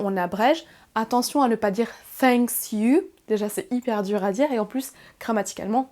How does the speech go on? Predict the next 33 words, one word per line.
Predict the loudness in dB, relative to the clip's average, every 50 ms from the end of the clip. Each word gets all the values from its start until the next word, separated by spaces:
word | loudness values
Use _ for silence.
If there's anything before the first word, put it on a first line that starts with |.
| _ _
ce | -8 -4 -4
n'est | -2
pas | 0 -2 -2
correct. | -2 -6 -12 -12 -14 -16 -20 -20 -20 -20 -20 -20 _ _
Donc, | -2 0 0 0
soit | 2 4 4 4 4 2 -4 -10 _ -18 -8 -4
thank | -2 0 0 -2 -4 -6 -6
you, | -2 0 0 0 0
soit | -2 -4 -2 -2 0 0 -2 -4 -8 _ _ _ _ _ 0
thanks. | 2 2 2 2 -2 -6 -12 -18 -20 _ _ _ _ _ _ _ _ _ _ _ _ _ -6 -4
Thanks. | -4 -4 -4 -6 -12 -16 -18 -20 _ _ _ _ _ _ _ -20 -20 -20 -8 _
Là, | 2 2 4
ici, | 2 2 0 0 2 2
on | 2 0
pourrait | 0 0 0 2 2 2
remercier | 2 2 2 2 0 -2 -4 -4 0 2 2 2 0 -2 -6 -16 -8 -2
thanks | 0 4 4 4 4 4 2 -4 -6 -10 -10 -2
for | 0 2 4 4 2 2
something. | 0 0 0 -2 -2 -2 -4 -6 -6 -6 -8 -12 -16 -20 -20 -20 -8 -4
On | 0 2
a | 2 2
différentes | 2 0 -2 -2 0 2 2 2 2 2
alternatives | 0 -2 -4 -4 -4 -4 -6 -6 -10 -8
que | -4 -4
je | -2 -2
vais | -2 -2
vous | -2
présenter | -6 -8 -6 -4 -4 -4 -2 -4 -4 -4
juste | -2 -4 -4 -4 -4
après. | -6 -6 -6 -10 -16 -18 _ _ _ _ -20 _ _ _ -6
On | -4
pourrait | -2 0 0 0
dire | 2 2 0 0